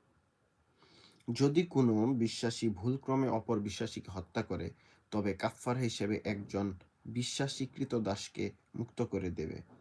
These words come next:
এবং নিহত ব্যক্তির উত্তরাধিকারী ক্ষমা না করলে রক্তপণ আদায় করবে। কিন্তু যদি নিহত বিশ্বাসী তোমাদের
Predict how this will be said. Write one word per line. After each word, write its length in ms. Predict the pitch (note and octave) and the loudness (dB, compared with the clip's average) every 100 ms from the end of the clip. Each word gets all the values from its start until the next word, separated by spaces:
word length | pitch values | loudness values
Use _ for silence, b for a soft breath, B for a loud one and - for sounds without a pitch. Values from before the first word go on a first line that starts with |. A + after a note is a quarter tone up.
| - | -14
এবং 360 | F2+ F2 F#2+ G2 | -8 -4 -2 0
নিহত 420 | A2+ A#2 C3+ C#3+ | 0 0 -4 -4
ব্যক্তির 580 | D3 A2+ A2 _ - G2 - | -2 0 -2 _ -4 -4 -6
উত্তরাধিকারী 1040 | - - - D#3 D3+ G#2+ G#2 C3 C3+ C3 B2 B B _ - | -8 -8 -4 0 2 2 0 -4 -2 0 -2 B B _ -12
ক্ষমা 440 | - A2+ B2 A#2+ | 0 2 4 4
না 280 | A2+ G#2 A#2+ | 4 4 2
করলে 420 | - A2+ G2+ G#2 | 2 -2 0 0
রক্তপণ 840 | A2 G#2+ - - B2+ B2 A#2+ A#2 A#2+ b b b | 2 -2 -4 0 0 0 0 0 0 b b b
আদায় 300 | - G2+ G2+ | -2 2 2
করবে। 380 | F#2 E2 E2+ - - b b b | 0 -6 -6 -10 -12 b b b
কিন্তু 440 | - D#3+ F#3 F3+ D3 | 4 6 6 4 4
যদি 520 | A2+ A2 A2 G#2+ A2 - - | 6 4 6 4 2 -2 0
নিহত 680 | A#2+ C3+ C#3 C#3+ - C#3 C#3+ - - | 2 2 -2 -6 -2 0 -2 -6 -6
বিশ্বাসী 680 | A2+ G#2+ - - - G2 F#2 - _ _ _ _ _ _ _ _ _ _ | -2 -2 -2 -2 -2 -6 -6 -10 _ _ _ _ _ _ _ _ _ _
তোমাদের 480 | G#2+ G#2+ G#2 G2+ F#2+ | 2 4 4 2 0